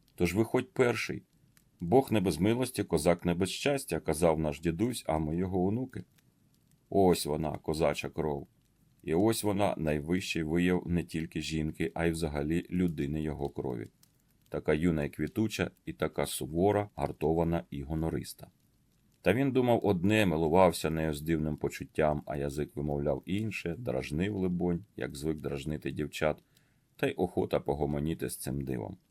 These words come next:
"А навіщо ж таки важити життям? Ви би сіяли хліб, годували свиней, курчат, адже ж сіють інші".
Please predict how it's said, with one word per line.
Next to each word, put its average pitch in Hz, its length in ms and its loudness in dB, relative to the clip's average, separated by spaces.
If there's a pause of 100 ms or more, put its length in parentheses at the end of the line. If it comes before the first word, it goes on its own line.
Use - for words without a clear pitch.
(580)
"А 104 120 4
навіщо 127 460 2
ж - 120 -8
таки 90 280 0
важити 107 420 2
життям? 90 500 -2 (540)
Ви 120 120 0
би 117 120 0
сіяли 107 400 2
хліб, 92 440 0
годували 82 500 2
свиней, 80 540 0
курчат, 90 640 -2 (260)
адже 76 300 0
ж - 180 -6
сіють 123 380 0
інші". 76 380 -6